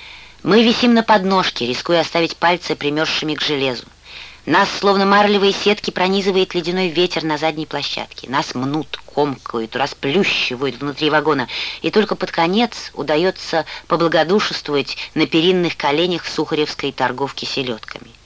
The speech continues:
Я не могу удержаться, чтобы не шепнуть Ольге на ухо. Однако даже в революции не все плохо. Уже завтра, когда она прекратит трамвайное движение, я прощу ей многое.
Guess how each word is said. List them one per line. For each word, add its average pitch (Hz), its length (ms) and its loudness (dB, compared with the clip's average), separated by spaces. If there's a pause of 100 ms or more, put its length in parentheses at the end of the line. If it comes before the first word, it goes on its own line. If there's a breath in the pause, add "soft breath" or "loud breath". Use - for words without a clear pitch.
(680 loud breath)
Я 156 160 2
не 151 160 2
могу 156 260 0
удержаться, 135 560 0
чтобы 143 260 -4
не 139 120 -4
шепнуть 156 520 -6
Ольге 143 300 -2
на 127 260 -4
ухо. 110 280 -8 (520 loud breath)
Однако 180 680 0
даже 180 280 0
в 170 60 -6
революции 190 540 0
не 220 180 0
все - 220 -4
плохо. - 480 -4 (300 loud breath)
Уже 151 220 2
завтра, 202 540 -2 (440)
когда 139 380 0
она 143 200 0
прекратит 156 640 -2
трамвайное 113 600 -6
движение, 139 500 -2 (280 loud breath)
я 175 180 2
прощу 160 380 -4
ей 117 160 -8
многое. 120 500 -8